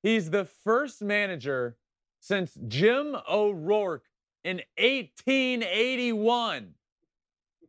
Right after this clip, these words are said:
to intentionally walk a batter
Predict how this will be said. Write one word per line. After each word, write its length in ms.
to 200
intentionally 880
walk 360
a 80
batter 600